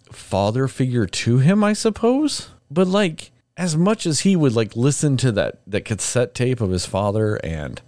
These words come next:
all this other stuff, and then just for the end to be that, and then you don't even get to see the dad, it's just the brother and the shadow of the dad in the distance, while, like, a dragon that's we-, made out of the school, like, that was also a dumb thing to me.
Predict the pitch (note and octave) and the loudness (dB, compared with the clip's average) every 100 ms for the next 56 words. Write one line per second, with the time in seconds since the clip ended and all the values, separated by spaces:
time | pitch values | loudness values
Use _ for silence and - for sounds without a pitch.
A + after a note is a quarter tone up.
0 | _ _ A#2+ D#3 C#3+ B2+ B2 F#2 - - | _ _ 0 2 2 2 2 0 -2 0
1 | G#2+ A#2 - - _ _ C#3 D3+ D3+ D3 | 0 0 -4 -20 _ _ 0 2 2 0
2 | - C#3 B2 C#3 B2+ A#2+ A2 A#2 C#3 C#3 | 0 2 4 2 2 2 4 2 0 0
3 | C3 C#3+ A#2+ C3 D#3 D3+ C#3+ C3 A#2+ A#2 | 2 4 4 4 4 4 2 2 0 0
4 | B2 B2 C3 C#3 E3 B2 - A#2+ - F#2+ | 2 2 2 2 2 0 0 0 0 0
5 | G#2+ A#2+ A#2 G#2+ F#2 E2 F2+ - G2+ A2+ | 2 2 2 2 2 0 -2 0 0 0
6 | A2+ F#2+ E2+ F#2+ A2+ A2+ F#2 D#2+ F2 - | -2 -4 -2 0 0 -2 -4 -4 -6 -2
7 | D#3+ G3+ - - _ _ A2+ C3 C3+ C3 | -4 -4 -10 -16 _ _ 0 2 4 2
8 | G#2+ - _ _ _ B2+ C3+ G#2+ G2 G2 | 0 -10 _ _ _ 0 0 -2 -2 0
9 | G#2+ C3 D3 D3 C#3 - C3 C#3+ - D3 | 2 0 -2 -2 -4 -6 -2 -2 -2 -4
10 | D#3+ - - G3 B3+ C#4 C4 G3 D3+ - | -4 -4 -2 0 2 2 2 0 0 0
11 | - A3 C#4 F3+ G#2+ A2 - A#3 C4+ C4 | 0 2 4 4 2 -2 -2 -4 -2 -2
12 | - C3 G2 E2 G#2+ F#2+ G2 F2 - E2 | 2 2 0 -2 -2 0 0 -4 -4 -2
13 | F2 F2+ D#2 C#2 A#1 | -2 -2 -2 -2 -6